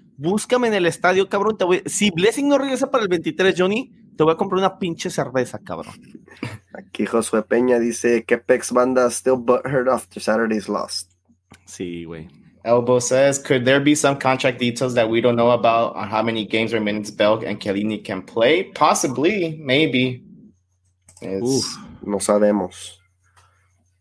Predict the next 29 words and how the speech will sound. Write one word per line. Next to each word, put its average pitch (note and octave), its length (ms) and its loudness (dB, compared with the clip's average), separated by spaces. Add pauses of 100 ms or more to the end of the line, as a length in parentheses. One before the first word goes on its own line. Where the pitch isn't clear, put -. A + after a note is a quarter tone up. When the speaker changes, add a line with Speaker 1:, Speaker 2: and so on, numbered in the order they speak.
(220)
Speaker 1:
Ah. F2+ 80 -10
Speaker 2:
L G#2 120 0
A G#2+ 60 2
F G2 80 -4
C A#2 120 -2
Beast A#2+ 380 0
dice, A#2+ 220 -2
"L B2+ 160 2
A D3 100 2
F C#3+ 80 0
C C#3+ 140 -6
faced - 360 -4
two D3+ 140 -2
bottom C3+ 360 0
feeders D3+ 420 -4
and A2 220 -2
didn't A#2+ 300 2
look A2+ 300 -2
good. C3+ 340 2 (560)
That's A2+ 280 2
okay. A#2 460 0
Reflect, A#2+ 720 -2
get A#2 200 0
better, C#3 540 0
and G#2+ 500 0
end A2+ 180 0
the B2 60 2
season A2 300 -4
strong." F#2+ 460 -2